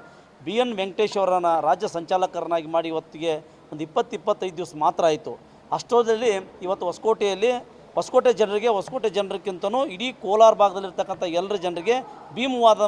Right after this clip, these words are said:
ಮುಖಾಂತರ ಏನು ಹೇಳೋಕ್ಕೆ ಇಷ್ಟಪಡ್ತೀನಿ ಅಂದರೆ, ಮೊದಲು ನಾವು ಶಿಕ್ಷಕರಾಗಬೇಕು.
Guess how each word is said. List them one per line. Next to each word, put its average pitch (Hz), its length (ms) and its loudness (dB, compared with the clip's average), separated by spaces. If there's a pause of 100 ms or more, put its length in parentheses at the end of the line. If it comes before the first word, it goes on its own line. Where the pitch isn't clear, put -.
ಮುಖಾಂತರ 185 420 0
ಏನು 214 220 -2
ಹೇಳೋಕ್ಕೆ 190 200 -2
ಇಷ್ಟಪಡ್ತೀನಿ 165 520 -4
ಅಂದರೆ, 190 200 -2 (400)
ಮೊದಲು 202 220 0
ನಾವು 214 220 2
ಶಿಕ್ಷಕರಾಗಬೇಕು. 202 800 -2